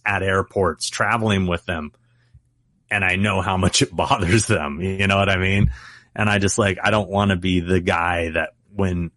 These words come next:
I walk away with my signed thing that they're going, "What a fucking asshole, blah, blah, blah, blah. Yeah,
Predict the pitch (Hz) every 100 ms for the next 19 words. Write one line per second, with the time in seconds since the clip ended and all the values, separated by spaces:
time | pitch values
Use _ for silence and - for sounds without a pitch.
0 | _ - 98 98 104 98 113 98 104 104
1 | 95 92 87 - 104 98 90 - 98 92
2 | 87 - 87 87 90 104 147 92 - -
3 | 196 - 110 110 104 - 104 113 139 131
4 | 131 120 113 104